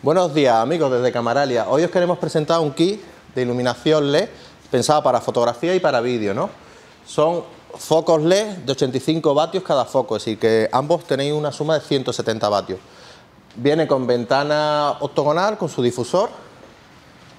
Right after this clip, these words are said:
el led trae también su interruptor y viene con unos pies profesionales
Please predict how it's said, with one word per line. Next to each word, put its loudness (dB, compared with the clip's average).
el -2
led 2
trae 2
también 0
su -4
interruptor 0
y 2
viene 2
con 2
unos 0
pies 2
profesionales -2